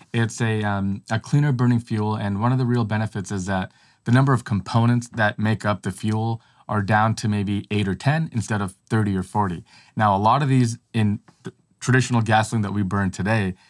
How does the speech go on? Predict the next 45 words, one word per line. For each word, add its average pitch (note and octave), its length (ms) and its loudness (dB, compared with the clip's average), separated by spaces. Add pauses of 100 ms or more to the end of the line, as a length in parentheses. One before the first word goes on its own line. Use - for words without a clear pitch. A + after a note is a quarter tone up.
(140)
a G#2+ 80 -2
lot A#2+ 180 2
of D#3 40 -2
this C3+ 120 -2
crap - 560 -2
is A2+ 240 -2
actually A#2+ 380 0
not A2 280 2
a - 20 -6
part A2+ 280 -2
of G#2+ 40 -4
the G2 80 -4
reaction G2+ 420 -2
that F2 180 -4 (420)
provides F#2+ 360 0
power. F2+ 400 -2
It's F2 160 -8
just G#2+ 300 -8
junk A2 260 0
that - 80 -12
gets F#2+ 160 -10
burnt G2+ 380 -4
and F2+ 280 -4 (380)
redu-, A2 260 -2
you G2+ 60 -2
know, F2 240 -2
ends G#2+ 180 2
up G2 140 -2
as, F#2+ 80 -4
like, F2+ 220 -4
nox, G2 480 0
nitrous G2 360 -4
oxides, F#2 520 -2
and F2 200 -4
various G2+ 400 -2
other F2+ 360 -4 (160)
harmful G#2+ 360 0
pollutants F2+ 440 -6
in F2+ 60 -6
the F2 100 -4
atmosphere. E2+ 480 -10 (300)
So G2+ 320 0 (500)
the A#2+ 80 0
thinking E3 380 2
is A#2 300 0